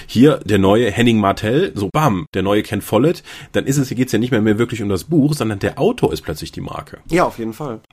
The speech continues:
Speaker 1: Der hat nur ein neues Produkt rausgebracht.
Speaker 2: Das ist aber tatsächlich bei Publikumsverlagen ansonsten ja auch wiederum dann direkt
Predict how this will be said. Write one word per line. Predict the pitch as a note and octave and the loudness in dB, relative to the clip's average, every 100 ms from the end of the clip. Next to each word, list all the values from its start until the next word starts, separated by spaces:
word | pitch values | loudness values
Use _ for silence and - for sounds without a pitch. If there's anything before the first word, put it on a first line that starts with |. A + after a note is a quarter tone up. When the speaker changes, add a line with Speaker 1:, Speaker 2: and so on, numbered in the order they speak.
| - | -6
Speaker 1:
Der | |
hat | A2+ | -4
nur | A2+ | -2
ein | - | 0
neues | G#2+ G2+ | 2 0
Produkt | - - D#3+ - - | -2 -2 -2 -2 -4
rausgebracht. | E2+ - D#2 - - - | -4 -4 -8 -10 -12 -6
Speaker 2:
Das | A#2+ D3+ | -2 -2
ist | D#3 - | -2 -4
aber | C3+ C3 | -6 -4
tatsächlich | C3+ C#3+ C#3+ | -2 -4 -2
bei | B2 | -2
Publikumsverlagen | - D3 D#3+ D#3 D3 C#3 D3 C3+ | -2 -8 -8 -6 -4 -2 -2 -2
ansonsten | A2+ G#2+ A#2+ - | -2 -2 -4 -4
ja | C#3 | -6
auch | C#3 | -4
wiederum | C#3+ C3 C#3+ C3+ A#2 | -4 -2 -4 -4 -4
dann | B2 | -2
direkt | C3 B2+ B2+ | 0 -2 -6